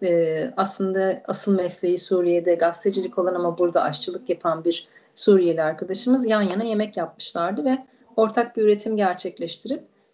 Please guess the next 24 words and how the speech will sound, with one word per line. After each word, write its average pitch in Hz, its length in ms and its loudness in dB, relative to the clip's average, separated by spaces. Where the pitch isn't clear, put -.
e, 180 120 -4
benzerlikler 202 600 2
üzerine 190 380 -2
konuşmaya 202 440 -2
çalışmıştık. - 640 -8
Yani 170 240 -2
savaş 190 480 0
yerine 160 480 -2
ya 170 120 -2
da 175 60 0
sınırlar 180 460 -2
üzerine 165 400 -6
konuşmaktansa 175 920 -2
veya 160 220 2
farklı 165 440 0
kültürler, 160 680 -4
uluslar, 160 680 -4
e, 165 180 2
üzerine 170 380 -2
konuşmaktansa 190 840 0
bakın 196 260 -4
ne 185 80 -4
kadar 165 340 0
benziyoruz. 156 680 -4